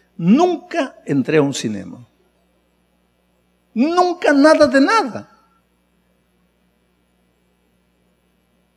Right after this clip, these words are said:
En el aspecto comportamiento, mira, cuando yo termi-, cu-, tenía quince años, terminé el curso secundario. A los diecinueve años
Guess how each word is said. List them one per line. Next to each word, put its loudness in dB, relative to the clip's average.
En 2
el 2
aspecto -2
comportamiento, 0
mira, -2
cuando 2
yo 2
termi-, -4
cu-, -2
tenía 0
quince 0
años, -4
terminé -2
el -6
curso -6
secundario. 0
A 0
los 2
diecinueve 0
años -2